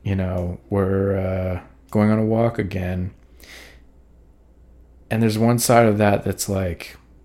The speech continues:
you know, very of the last, like, the, the vlog, vlogging kind of Truman Show-esque, like, content stuff of the last,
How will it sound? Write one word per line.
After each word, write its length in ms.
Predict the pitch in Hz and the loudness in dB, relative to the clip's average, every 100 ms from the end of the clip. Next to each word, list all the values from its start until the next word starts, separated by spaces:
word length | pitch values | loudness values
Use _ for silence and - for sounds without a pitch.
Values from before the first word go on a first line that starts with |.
| _ - - _ - - - _ _ - - - - _ - - - _ - _ _ _ - | _ -20 -20 _ -20 -20 -20 _ _ -20 -20 -20 -20 _ -20 -20 -20 _ -20 _ _ _ -4
you 140 | 107 | -2
know, 220 | 95 90 | 0 -2
very 840 | 87 98 101 98 98 92 87 87 - - | -2 0 2 2 2 0 -2 -6 -8 -6
of 760 | 98 95 90 87 87 - - - - - | -2 0 -2 -4 -8 -18 -20 -20 -20 -8
the 80 | 107 | -2
last, 440 | 98 95 92 - - - | 2 2 -2 -6 -16 -8
like, 200 | 107 95 | -8 -2
the, 180 | 101 95 - - | -2 -2 -8 -8
the 120 | - | -6
vlog, 480 | 87 98 95 90 90 - - - - - - - - | -4 -2 0 0 -4 -10 -20 -20 -20 -20 -20 -20 -8
vlogging 640 | - 110 113 120 113 107 101 | 2 6 6 4 2 2 -2
kind 320 | - 104 98 | 0 0 2
of 360 | 98 95 - - - | 0 -2 -6 -6 -8
Truman 420 | - 123 113 107 | 0 2 2 2
Show-esque, 1000 | 104 - 107 98 98 - 98 92 - - | -2 0 2 4 2 0 -2 -2 -6 -6
like, 220 | 98 92 - | -4 -4 -8
content 840 | - 107 101 - 101 92 - - | -6 -4 -4 -4 -6 -6 -10 -14
stuff 560 | - 104 101 95 - - - - - - - | -6 -4 -4 -6 -14 -20 -20 -20 -20 -20 -10
of 220 | - 92 | -6 -4
the 100 | - | -2
last, 520 | 98 95 98 95 - | -2 0 0 -2 -8